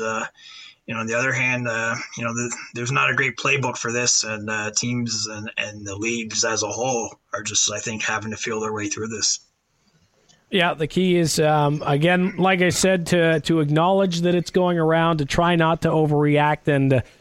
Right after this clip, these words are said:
Speaker 2: uh, to do the best we can, uh, to be preventative. And I think in the long run, that's what, uh, all of these sports leagues and these teams are trying to do is, is, um, you know, err on the side of caution.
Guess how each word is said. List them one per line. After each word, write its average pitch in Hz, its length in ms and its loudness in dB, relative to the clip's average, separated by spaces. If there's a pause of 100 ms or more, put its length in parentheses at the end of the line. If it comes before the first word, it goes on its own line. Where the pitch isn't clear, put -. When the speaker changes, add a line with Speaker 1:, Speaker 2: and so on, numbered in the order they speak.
(140)
Speaker 2:
uh, 147 220 2
to 190 140 2
do 220 240 4
the 202 60 4
best 196 280 2
we 185 140 4
can, 175 440 2
uh, 156 180 2
to 147 140 -4
be 151 160 2
preventative. 147 600 4
And 143 80 2
I 143 80 2
think 151 240 2 (300)
in 151 240 2
the 151 80 4
long 156 280 4
run, 139 260 2
that's 143 280 2
what, 147 300 0
uh, 131 220 4 (440)
all 190 260 4
of 175 120 2
these 160 200 2
sports 160 440 0
leagues 143 420 2
and 139 240 2
these 135 180 2
teams 139 320 2
are 135 60 4
trying 135 320 2
to 127 60 0
do 131 300 4
is, 131 320 2
is, 131 260 0 (320)
um, 123 320 4
you 123 80 4
know, 123 260 2
err 180 260 4
on 160 120 4
the 147 80 2
side 147 320 4
of 127 100 -2
caution. 143 560 2